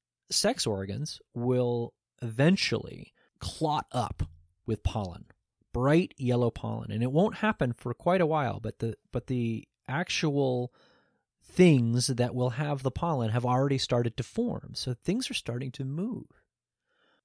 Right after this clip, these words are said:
This is a warm period in what has been a relatively cold winter. And by that, I mean high thirties and low forties. It never really gets super cold here. So I was looking for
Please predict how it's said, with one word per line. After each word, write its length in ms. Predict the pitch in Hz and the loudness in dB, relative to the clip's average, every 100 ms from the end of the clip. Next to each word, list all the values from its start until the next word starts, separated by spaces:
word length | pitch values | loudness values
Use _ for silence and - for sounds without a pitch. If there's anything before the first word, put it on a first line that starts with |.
| - | 0
This 160 | 156 | 0
is 100 | 156 | 4
a 160 | 135 120 | 2 2
warm 440 | 117 139 160 175 | 2 6 8 8
period 400 | - - 120 113 | 4 0 2 2
in 100 | 110 | 2
what 140 | 110 113 | 2 0
has 140 | 120 | 0
been 140 | 117 | 0
a 60 | 110 | 0
relatively 1120 | 107 110 117 127 127 123 113 - 98 - 69 | 0 2 6 8 8 6 2 -4 -6 -8 -14
cold 400 | - - - - - | -14 -14 -12 -14 -14
winter. 340 | - - 120 123 | -14 -12 -10 -6
And 200 | 123 113 | -4 -2
by 240 | 110 110 110 | 0 0 2
that, 280 | 120 120 | 2 2
I 180 | 113 107 | 0 -2
mean 340 | 107 104 101 98 - - - _ - | -2 -2 -4 -6 -14 -20 -20 _ -14
high 340 | - 107 113 | -4 0 0
thirties 580 | 107 - 110 104 104 95 | 0 0 2 2 0 -2
and 120 | 101 | -2
low 160 | 98 95 | -2 -4
forties. 520 | - 110 101 98 98 | -6 -6 -4 -4 -4
It 100 | 147 | -2
never 220 | 160 143 | 2 4
really 260 | 127 117 107 | 4 2 0
gets 220 | 95 - | -4 -4
super 420 | - 127 113 101 | 0 2 0 -4
cold 320 | - - 101 110 | -10 -12 -10 -10
here. 240 | - 123 - _ _ _ _ _ | -10 -14 -18 _ _ _ _ _
So 140 | - 147 | 0 4
I 100 | 202 | 4
was 160 | - | 4
looking 240 | 135 - 156 | 4 2 -2
for 440 | - 110 104 107 | -2 -2 0 -2